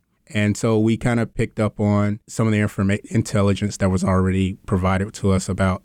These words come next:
certain diff-, um, different, um, areas of operation around Baghdad. And then from there, we just started working.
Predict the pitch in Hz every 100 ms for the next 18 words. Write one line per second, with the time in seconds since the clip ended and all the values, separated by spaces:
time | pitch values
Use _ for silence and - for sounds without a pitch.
0 | - - 98 95 95 95 - 104 92 101
1 | - _ 113 - 104 98 _ _ - -
2 | 107 - 107 101 95 92 92 98 95 92
3 | - 98 - 101 92 92 92 95 92 98
4 | 98 95 - _ _ - 113 113 120 113
5 | 117 104 107 117 104 92 110 117 95 -